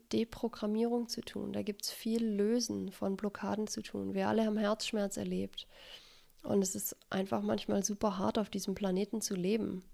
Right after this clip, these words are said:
als ein so feinfühlig-, feinfühliges Wesen. Und ich glaube, dass unser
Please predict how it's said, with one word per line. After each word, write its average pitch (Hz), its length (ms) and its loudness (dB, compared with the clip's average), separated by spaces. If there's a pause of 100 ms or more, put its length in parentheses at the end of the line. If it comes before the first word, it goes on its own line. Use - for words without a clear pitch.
(540)
als 196 400 -2
ein 190 140 0
so 190 140 0
feinfühlig-, 190 760 0
feinfühliges 185 840 -2
Wesen. 185 380 -2 (640)
Und 202 180 0
ich 196 120 -4
glaube, 214 320 6
dass - 380 0
unser 196 640 2